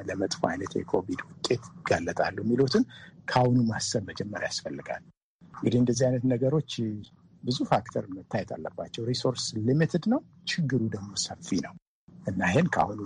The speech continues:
እያብላሉ ይመስለኛል የኢትዮጵያም፣ ያው በባለሙያዎች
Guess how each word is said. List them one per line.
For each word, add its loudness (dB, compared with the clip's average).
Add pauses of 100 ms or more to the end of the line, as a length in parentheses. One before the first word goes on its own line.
(240)
እያብላሉ 4
ይመስለኛል 0
የኢትዮጵያም፣ -4 (840)
ያው -2 (100)
በባለሙያዎች -2